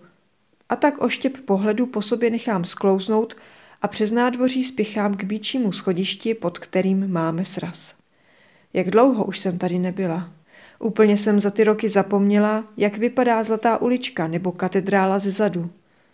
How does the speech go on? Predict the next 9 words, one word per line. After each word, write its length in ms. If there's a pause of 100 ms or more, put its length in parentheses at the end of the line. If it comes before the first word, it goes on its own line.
(200)
Místo, 600
nedaleko 440
kterého 460
jsem 260
vyrůstala, 640 (280)
je 100
mi 140
najednou 460
cizí. 580